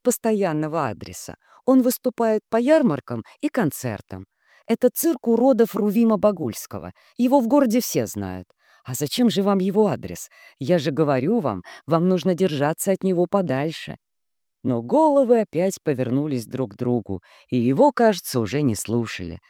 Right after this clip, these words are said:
А Нира произнесла задумчиво: "Дилижанс, значит, у нас в четверг". "В четверг", подтвердила сестра. "Нужно собирать вещи", продолжала Нира. "И еду",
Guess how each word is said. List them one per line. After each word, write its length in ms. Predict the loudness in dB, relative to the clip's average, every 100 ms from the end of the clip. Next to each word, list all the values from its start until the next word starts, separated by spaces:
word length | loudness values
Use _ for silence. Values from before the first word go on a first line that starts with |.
| _ -20 -8
А 160 | -4
Нира 420 | 2 6 6 4 0
произнесла 720 | -2 -4 -2 -6 -2 -2 -2
задумчиво: 800 | -2 -2 -2 -4 -6 -10 -12 -14 -18 _ _ _ _ _ _ _
"Дилижанс, 760 | -4 -2 -2 -2 2 4 4 2
значит, 480 | 0 0 -6 -8
у 80 | -6
нас 320 | -2 -2 -4
в 80 | -10
четверг". 800 | -8 -6 -6 -10 -10 -12 -16 -20 _ _ _ _ _ _ _
"В 200 | -10 -4
четверг", 640 | -2 0 2 2 0 -12 _ _ _ _
подтвердила 600 | -8 -6 -8 -4 -4 -4
сестра. 580 | -6 -8 -10 -8 -8 -10 _ _ _ _ _ _
"Нужно 400 | 2 4 4 2
собирать 420 | 0 2 4 4 2
вещи", 540 | 2 2 0 0 -2 -2 _ _ -8
продолжала 600 | -4 -2 -2 -2 -2 -2
Нира. 420 | -4 -6 -10 -14 _ _ _ _ _ _
"И 60 | -6
еду", 640 | 0 -2 -2 -4 -4